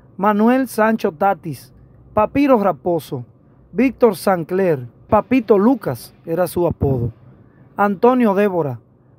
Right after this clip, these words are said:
Boquita Jiménez, Fernando Valerio, Reyo Hernández, Pepillo Aibar,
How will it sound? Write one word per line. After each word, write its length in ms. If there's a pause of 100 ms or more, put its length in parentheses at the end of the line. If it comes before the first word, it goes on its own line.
(100)
Boquita 480
Jiménez, 680 (360)
Fernando 640
Valerio, 560 (960)
Reyo 540
Hernández, 880 (480)
Pepillo 480
Aibar, 480